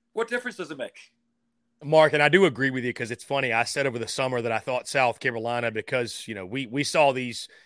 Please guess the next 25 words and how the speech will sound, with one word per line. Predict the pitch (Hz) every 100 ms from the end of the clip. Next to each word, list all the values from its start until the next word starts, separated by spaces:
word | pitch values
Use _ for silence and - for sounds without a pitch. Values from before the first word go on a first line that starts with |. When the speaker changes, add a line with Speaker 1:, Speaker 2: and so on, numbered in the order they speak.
| _
Speaker 2:
issues | - 190 - 180 143
in |
the | 135
running | 143 151
game | 139 131
coming | 120 143
from | 123 117
a | 113
mile | 120 131
away. | 113 123 127 123
When |
you | 117
looked | 123 123
at |
the | 113
offensive | 117 127 - 123 110
front, | - 131 123
when | 113
you | 110
looked | 120
at |
the | 113
running | 107 123 120
back | 117 110
room, | 120 117 113